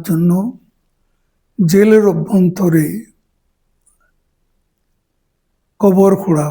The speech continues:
হয়েছিল। তো সেখান থেকে তিনি মুক্তি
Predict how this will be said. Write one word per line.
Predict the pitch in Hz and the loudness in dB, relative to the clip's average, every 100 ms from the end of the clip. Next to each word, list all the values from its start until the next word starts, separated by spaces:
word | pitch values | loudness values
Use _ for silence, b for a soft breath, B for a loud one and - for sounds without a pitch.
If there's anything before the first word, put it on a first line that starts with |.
| 143 | -8
হয়েছিল। | 175 156 - _ _ _ _ _ _ _ _ _ _ _ _ _ _ _ _ _ _ _ _ _ _ _ _ _ _ _ _ _ _ _ | -12 -14 -18 _ _ _ _ _ _ _ _ _ _ _ _ _ _ _ _ _ _ _ _ _ _ _ _ _ _ _ _ _ _ _
তো | _ - | _ -10
সেখান | - 208 233 233 226 | -4 0 2 2 0
থেকে | 294 202 226 - | -2 0 0 4
তিনি | 214 226 233 233 311 - _ _ _ _ _ _ B B B B B B B _ _ _ _ _ _ _ _ _ _ _ _ _ _ _ _ _ _ _ _ _ _ _ _ _ _ _ _ _ _ _ - 180 | 4 6 4 2 -6 -16 _ _ _ _ _ _ B B B B B B B _ _ _ _ _ _ _ _ _ _ _ _ _ _ _ _ _ _ _ _ _ _ _ _ _ _ _ _ _ _ _ -2 2
মুক্তি | 196 190 - | 2 0 0